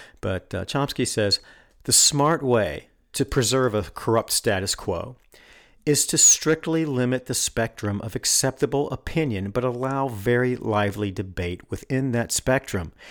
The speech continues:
even encourage the more critical and dissident views." That gives people the sense that there's free thinking going on, while all the time the presuppositions of the system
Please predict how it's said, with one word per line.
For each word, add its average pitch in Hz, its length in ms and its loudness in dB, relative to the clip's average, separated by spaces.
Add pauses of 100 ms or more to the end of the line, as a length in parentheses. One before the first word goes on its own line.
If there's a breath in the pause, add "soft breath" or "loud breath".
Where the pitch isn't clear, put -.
(240 loud breath)
even 175 320 2
encourage 165 680 2
the 139 100 0
more 135 180 2
critical 147 600 0
and 120 220 -2
dissident 143 460 0
views." 139 480 0 (680 loud breath)
That 131 180 0
gives 156 240 0
people 131 320 -2
the 135 100 0
sense 101 440 0
that 101 160 -6
there's 95 260 -4
free 131 360 -2
thinking 120 540 -2
going 92 300 -2
on, 87 260 -6
while 98 320 -6
all 123 260 2
the 143 100 0
time 104 420 -2
the 98 80 -6
presuppositions 107 1000 -2
of 98 100 -6
the 107 80 0
system 90 500 -2